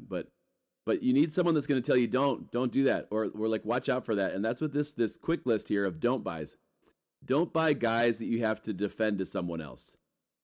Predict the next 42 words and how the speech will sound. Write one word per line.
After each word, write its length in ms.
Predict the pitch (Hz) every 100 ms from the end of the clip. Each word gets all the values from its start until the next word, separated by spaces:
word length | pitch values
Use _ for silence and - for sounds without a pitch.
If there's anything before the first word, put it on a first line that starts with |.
| _
Like, 120 | 98
"Hey, 140 | 107 143
man, 360 | 135 123 123 -
um, 440 | 113 107 104 101 -
I 120 | 110
know 200 | 117 131
nobody 340 | 123 123 123
likes 320 | 120 120 -
him 200 | 127 117
and 60 | 113
he 60 | 107
never 220 | 110 113
plays 420 | 123 135 139 117
at 80 | 110
all. 300 | 107 110 107
And, 200 | 95 90 _ _ _ _
and, 320 | 107 104 98
uh, 180 | 101 95
he's 240 | 104 107
just, 300 | - 107 - - -
you 140 | 98
know, 200 | 80 76 _ _ _ _ _ _
he's 100 | 90
in 80 | 107
his 140 | 107
fifth 240 | - 117 123
year 120 | 127
and 60 |
he's 140 | 113 101
not 220 | 117 104
doing 200 | 123 117
anything, 400 | 104 95 98 95
but 120 | 90
I'm 160 | 104 117
just 180 | 101 90
buying 280 | 104 110
up 160 | 107 92
Donte 540 | 101 104 104 113 101
DiVincenzo's 1000 | 92 113 104 101 90 113 113 98 92 87
like 180 | 95 95
they're 140 | 95 87
candy. 540 | - 101 101 85